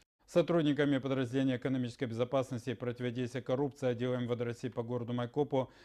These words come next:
осуществлялись мероприятия по проверке деятельности одного из научно-исследовательских учреждений Адыгеи. В результате полицейскими выявлен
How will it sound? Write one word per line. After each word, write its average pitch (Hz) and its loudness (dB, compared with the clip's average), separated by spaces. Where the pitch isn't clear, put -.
осуществлялись 135 -2
мероприятия 131 0
по 143 0
проверке 123 -2
деятельности 131 -2
одного 127 -2
из 131 -4
научно-исследовательских 120 -6
учреждений 123 -4
Адыгеи. 113 -2
В 123 -6
результате 135 2
полицейскими 127 -2
выявлен 127 0